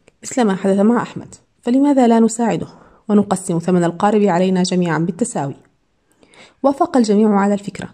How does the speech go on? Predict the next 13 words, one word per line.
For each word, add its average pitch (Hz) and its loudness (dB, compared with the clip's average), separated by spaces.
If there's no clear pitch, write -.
ودفع 254 0
كل 220 0
منهم 202 2
مائة 214 2
دينار 175 0
حتى - -2
جمعوا 220 4
مبلغ 190 0
عشرة 202 -6
آلاف 180 -4
دينار 180 0
ثمنًا 185 2
للقارب. 180 -2